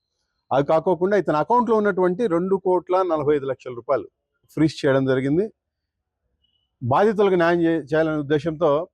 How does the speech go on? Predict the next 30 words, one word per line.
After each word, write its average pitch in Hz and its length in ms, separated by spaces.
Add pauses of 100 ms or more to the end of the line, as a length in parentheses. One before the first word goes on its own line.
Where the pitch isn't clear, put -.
(640)
బ్యాంకు 156 320
కూడా 165 180
already 147 280
మా 123 120
ఆఫీసర్స్, 113 440 (600)
ఆ, 113 80 (120)
రిక్వెస్ట్ 147 360
ఇచ్చారు 135 300
ఫ్రీజ్ 131 200
చేయమని 110 300
చెప్పి, 104 180 (240)
అకౌంట్ 117 240
కూడా 120 180
ఫ్రీజ్ 110 260
అయింది. 135 220 (840)
So 226 60 (320)
ఈ 202 40 (200)
అమౌంట్, 196 420 (1040)
ఇది 208 100 (100)
కాకుండా 220 300 (140)
డిపాజిట్స్ 202 400
యాక్ట్ 165 240
ప్రకారం 170 280
ఇతని 151 180
పైన 156 200
కేసు 170 220
కట్టడం 135 320
జరిగింది 120 360
కాబట్టి 95 360 (960)
ఇతని 190 200